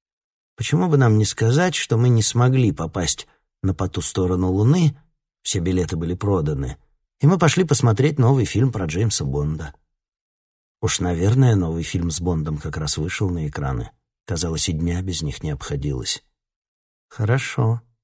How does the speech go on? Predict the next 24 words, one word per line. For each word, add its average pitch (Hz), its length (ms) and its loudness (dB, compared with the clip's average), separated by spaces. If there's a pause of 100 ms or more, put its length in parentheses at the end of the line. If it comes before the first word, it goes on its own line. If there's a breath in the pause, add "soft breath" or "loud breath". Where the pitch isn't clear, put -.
(220)
Элис 101 320 2
улыбнулась, 101 640 4
и 101 40 0
Грэм 101 280 2
подумал: 87 500 -2 (560 soft breath)
«Нет, 82 300 -4
она 78 160 -6
все-таки 120 420 -4
пошла 87 360 -6
в 80 80 -10
меня, 76 400 -8 (140)
да-да». 69 380 -6 (560)
Но, 98 100 4
может 110 280 6
быть, 107 200 -2
он 110 160 4
думает 113 460 2
так 110 220 -4
только, 98 320 -4
когда 101 320 0
она 101 140 0
соглашается 101 880 -2
с - 140 -4
ним. 73 260 -6